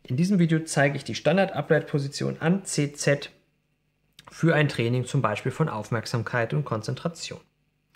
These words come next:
So, diese Kappe ist also Teil des Starter-Sets und sie kann auch, es ist eine Gummikappe, sie kann auch mit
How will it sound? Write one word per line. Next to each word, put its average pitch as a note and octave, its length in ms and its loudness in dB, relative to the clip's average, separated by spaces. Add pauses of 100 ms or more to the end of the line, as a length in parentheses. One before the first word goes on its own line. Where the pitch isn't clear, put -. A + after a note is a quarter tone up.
(1200)
So, D#3+ 380 6 (440)
diese A3 180 4
Kappe A3+ 360 2
ist - 180 -2
also D#3 220 2
Teil G3 640 2
des D#3 640 0
Starter-Sets D#3+ 1200 0 (600)
und F#3+ 440 2 (1120)
sie B2+ 100 -8
kann D3 220 2
auch, B2 240 -2 (420)
es - 160 -8
ist A#2+ 140 -2
eine A#2+ 180 2
Gummikappe, D#3 800 4
sie - 140 -6
kann - 200 -4
auch A2+ 120 -4
mit - 360 -6